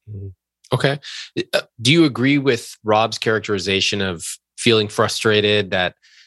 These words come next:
you know, you had to look at these sectionals that were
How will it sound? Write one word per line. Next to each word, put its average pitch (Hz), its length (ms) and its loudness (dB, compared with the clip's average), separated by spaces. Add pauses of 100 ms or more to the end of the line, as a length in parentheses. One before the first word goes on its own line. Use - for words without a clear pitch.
(280)
you 98 100 -2
know, 101 100 2
you 98 220 2
had 98 280 0
to 101 140 0
look 95 420 -2
at 107 120 -6
these 92 240 0
sectionals 95 800 0
that 87 260 -4 (540)
were 92 320 -2